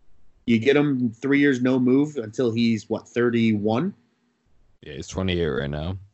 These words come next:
Speaker 1: Yeah, and if the, if, you know, this franchise in three years is an absolute garbage fire and he doesn't wanna be here anymore, you trade him. No big deal. And that's a movable contract in three years when, you know, inevitably the cap continues to increase. So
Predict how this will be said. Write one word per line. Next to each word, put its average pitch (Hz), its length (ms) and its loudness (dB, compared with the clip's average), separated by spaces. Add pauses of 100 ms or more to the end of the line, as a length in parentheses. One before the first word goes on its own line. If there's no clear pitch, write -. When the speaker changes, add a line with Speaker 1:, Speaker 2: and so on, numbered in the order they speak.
(200)
Speaker 1:
Yeah, 175 320 0
and 123 320 0
if 117 260 -2
the, 113 400 0
if, 117 240 -4
you 117 220 0
know, 113 80 2
this - 180 -4
franchise 120 460 -2
in 113 80 -6
three 117 220 -2
years 117 260 2
is 101 140 -10
an 104 60 -6
absolute 107 360 0
garbage 101 340 -8
fire 135 140 0
and 135 100 0
he 123 60 0
doesn't 123 160 0
wanna 123 120 -2
be 139 100 0
here 151 80 0
anymore, 170 220 -2
you 190 100 -4
trade 151 180 0
him. 90 100 -10 (140)
No 131 140 2
big 131 180 2
deal. 101 240 0
And 113 100 0
that's 123 180 0
a 127 40 0
movable 120 340 4
contract 104 440 -4
in 92 80 -8
three 101 180 -4
years 98 240 -4
when, 92 360 -10
you 107 120 0
know, 92 160 -10 (340)
inevitably 120 520 2
the 92 100 -6
cap 104 260 -8
continues 90 460 -12
to 90 80 -14
increase. 85 300 -14
So 107 240 -4